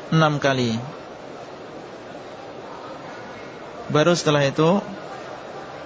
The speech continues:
membaca ta'awudz, "A'udzubillahi minasyaitonirrajim", membaca basmalah,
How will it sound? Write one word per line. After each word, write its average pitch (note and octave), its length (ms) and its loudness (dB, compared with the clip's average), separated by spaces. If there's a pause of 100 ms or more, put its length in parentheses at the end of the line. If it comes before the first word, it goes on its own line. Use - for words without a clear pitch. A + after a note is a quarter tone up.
(440)
membaca D3 480 6
ta'awudz, E3 480 8 (240)
"A'udzubillahi D3 560 6
minasyaitonirrajim", C#3 960 4 (1800)
membaca C#3+ 320 4
basmalah, D#3+ 560 6